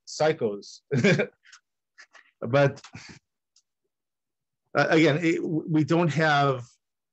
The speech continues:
a, um, I don't, I don't think there's a parable in, in modern times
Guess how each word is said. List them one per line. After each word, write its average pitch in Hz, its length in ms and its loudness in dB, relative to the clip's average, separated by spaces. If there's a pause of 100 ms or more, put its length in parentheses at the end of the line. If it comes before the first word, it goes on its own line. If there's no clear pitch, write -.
(180)
a, 135 260 0
um, 123 420 -4 (1400)
I 143 60 -4
don't, 151 180 -4
I 151 80 -2
don't 160 140 0
think 147 200 -4
there's 135 160 -4
a 139 80 0
parable 139 720 -2
in, 135 160 -10
in 123 300 -8
modern 123 320 -2
times 127 540 -6